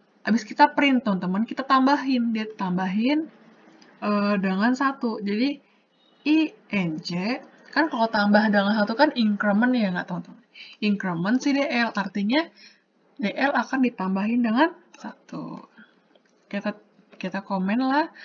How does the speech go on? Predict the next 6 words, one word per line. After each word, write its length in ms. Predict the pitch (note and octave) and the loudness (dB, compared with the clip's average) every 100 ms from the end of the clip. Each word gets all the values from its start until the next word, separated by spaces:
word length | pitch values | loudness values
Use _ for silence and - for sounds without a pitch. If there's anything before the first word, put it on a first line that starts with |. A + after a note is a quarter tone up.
| - - | -20 -8
bahwa 240 | G#3 G#3+ C#4 | -2 0 0
increment 640 | C4+ A3 G#3+ G3+ F#3 F3 | 0 0 -2 -2 -2 -2
itu 640 | F3 E3+ - G#3 C4+ E4+ - _ _ _ _ _ _ _ _ _ - - | -4 -8 -8 -4 -2 -4 -10 _ _ _ _ _ _ _ _ _ -14 -4
ialah, 500 | G3 D#3+ F#3+ A3+ D4+ - - - _ - _ - - - - - | -2 -2 -4 -4 -4 -10 -20 -20 _ -20 _ -20 -20 -20 -20 -10
eh, 300 | G#3 G3+ G3 | -2 0 2
D 60 | G3 | 2